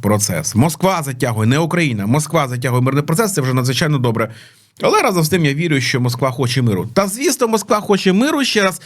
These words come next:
вона хоче миру, до двадцять шостого року дотягнуть війну,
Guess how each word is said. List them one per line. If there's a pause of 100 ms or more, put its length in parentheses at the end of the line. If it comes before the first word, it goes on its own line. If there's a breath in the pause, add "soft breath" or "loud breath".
(280 loud breath)
вона
хоче
миру,
до
двадцять
шостого
року
дотягнуть
війну,